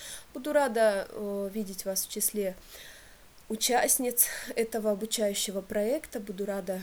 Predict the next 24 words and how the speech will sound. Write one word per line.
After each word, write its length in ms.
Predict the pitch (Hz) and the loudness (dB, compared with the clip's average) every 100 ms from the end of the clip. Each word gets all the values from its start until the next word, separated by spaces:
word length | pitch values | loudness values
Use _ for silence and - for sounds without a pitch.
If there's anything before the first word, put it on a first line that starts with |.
| 185 - - - | -10 -18 -10 -8
поддерживать 800 | 180 190 269 285 294 277 - 240 | -6 -2 -2 -2 -4 -4 -6 -2
вас, 400 | 240 233 - - - - - | 0 4 2 2 -12 -20 -12
как-то 300 | 190 - 196 | -12 -10 -10
помочь, 520 | 185 190 214 294 - | -6 -4 -4 -4 -4
направить. 680 | 202 190 202 233 247 240 - - - - - - | -6 -6 -2 -2 -2 -6 -12 -20 -18 -16 -18 -6
С 120 | - | -2
вами 240 | 226 233 226 | 2 2 2
была 220 | 220 220 | 2 4
Анастасия 560 | 220 220 214 - 214 202 | 4 0 2 2 0 -2
Гибская. 500 | 233 - - 208 190 | -4 0 0 2 0
Берегите 640 | 220 214 190 196 240 294 | 0 -2 -4 -6 -6 2
себя, 520 | - 254 214 214 185 - - - - - | 2 4 0 0 0 -6 -16 -18 -16 -6
любите 500 | 214 190 226 220 196 | -4 -2 -2 0 0
друг 280 | 196 190 185 | -2 -4 -2
друга, 520 | 220 254 240 214 190 | -2 -2 2 2 2
берегите 760 | 196 202 190 214 - 196 185 - | -4 -6 -6 -6 -4 -4 -4 -8
отношения 760 | 190 202 202 - 208 196 180 | -10 -6 -4 -2 0 0 0
с 140 | 180 - | -2 -2
любимым 400 | 180 190 180 180 | -4 -4 -4 -6
человеком, 760 | - 185 180 202 269 240 208 | -6 -4 -4 -2 -4 -2 -6
вкладывайте 800 | - - 185 220 226 208 202 202 | -6 -8 -6 -4 -4 -4 -4 -8
в 40 | 185 | -8
эти 240 | 185 - | -8 -10
отношения 840 | - 185 185 - 190 185 175 165 | -10 -8 -6 -6 -4 -6 -6 -6